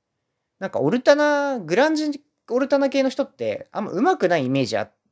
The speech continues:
るんだけど、ね、そんなことないっていうね。うん。まあ、あと、俺コピーしたことがあるんだけど、コピー版したことあるんだけど、なんていうかな、やっぱ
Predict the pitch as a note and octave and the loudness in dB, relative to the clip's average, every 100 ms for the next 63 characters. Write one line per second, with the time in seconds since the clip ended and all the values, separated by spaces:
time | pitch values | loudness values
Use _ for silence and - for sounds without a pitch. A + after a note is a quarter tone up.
0 | _ A2 G2 G2+ G2+ G#2 G2+ - _ _ | _ -20 -18 -18 -18 -16 -16 -18 _ _
1 | _ _ _ _ _ _ _ _ _ _ | _ _ _ _ _ _ _ _ _ _
2 | _ _ _ _ _ C#3 B2+ - D4+ F#4 | _ _ _ _ _ -14 -6 2 4 4
3 | F4 F#4 F4 D3 C3+ D3 - _ - - | 4 2 0 0 0 -2 -4 _ -18 -18
4 | G2+ F#2 F2+ G2+ _ _ _ _ _ _ | -18 -20 -20 -20 _ _ _ _ _ _
5 | - - - - _ _ _ G#2 F#2 F2+ | -20 -20 -20 -20 _ _ _ -20 -18 -16
6 | F2+ - _ _ _ _ _ _ _ _ | -20 -20 _ _ _ _ _ _ _ _
7 | _ _ _ _ _ - C#3+ F3+ B2 B2+ | _ _ _ _ _ -6 0 0 2 0
8 | - F4 - B2 G#2 - - - _ - | -2 -6 -4 -8 -8 -10 -14 -16 _ -20
9 | - G2+ G2+ G2 - - - - A#2+ _ | -14 -10 -10 -12 -18 -20 -20 -20 -20 _
10 | _ _ _ _ _ _ _ - E3+ F3 | _ _ _ _ _ _ _ -14 -4 -2
11 | F3+ F3+ G#3 F3+ C#3 F#2+ G2 G2 G2 - | -2 -2 0 0 -2 -6 -10 -18 -20 -20
12 | _ _ _ _ _ _ _ D#3 C#3 F#2 | _ _ _ _ _ _ _ -10 -8 -10
13 | G2 C3+ - | -8 -6 -8